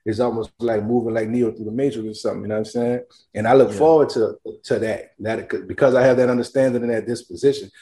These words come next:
Speaker 1: I look forward to aging gracefully and, and becoming, you know, the O G or the master or the abbot or whatever. So, you know, so, so this thing could keep growing, you know what I'm saying? Like,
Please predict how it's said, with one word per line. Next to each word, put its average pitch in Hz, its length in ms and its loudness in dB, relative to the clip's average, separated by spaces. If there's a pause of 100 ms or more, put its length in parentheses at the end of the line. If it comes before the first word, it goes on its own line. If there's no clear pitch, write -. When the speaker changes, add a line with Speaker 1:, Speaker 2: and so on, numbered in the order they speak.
(120)
Speaker 1:
I 123 80 -6
look 143 200 -4
forward 143 420 2 (300)
to 110 260 -10
aging 113 300 -4
gracefully 120 640 -2
and, 87 160 -10 (720)
and 117 100 -6
becoming, 113 560 -4 (260)
you 117 140 -2
know, 101 320 -6 (240)
the - 100 -8
O 131 200 2
G 143 400 0
or 101 140 2
the 95 60 -6
master 127 500 0
or 110 420 0 (240)
the - 180 -12
abbot 139 500 4 (140)
or 110 240 -2
whatever. 120 540 2 (180)
So, 117 300 -6
you 135 100 -6
know, 110 300 -4 (400)
so, 117 220 -4
so 123 160 -4
this 117 160 -6
thing 135 180 -2
could 113 100 -14
keep 95 300 -10
growing, 131 480 -2
you 110 60 -12
know 120 80 -2
what 120 80 -2
I'm 123 60 -4
saying? 127 440 -2
Like, 95 260 -6